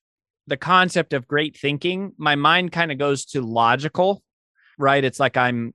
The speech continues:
presenting some logical arguments, some logical structure. I mean,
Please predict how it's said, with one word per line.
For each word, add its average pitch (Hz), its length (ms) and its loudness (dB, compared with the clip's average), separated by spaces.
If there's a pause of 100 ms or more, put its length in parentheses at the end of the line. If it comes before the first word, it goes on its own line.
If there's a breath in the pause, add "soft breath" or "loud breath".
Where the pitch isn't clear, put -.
(100)
presenting 127 520 -4
some 123 240 -4
logical 123 500 0
arguments, 113 580 -2
some 117 140 -10
logical 110 420 -6
structure. 117 680 -6 (260)
I 135 60 -8
mean, 117 320 -6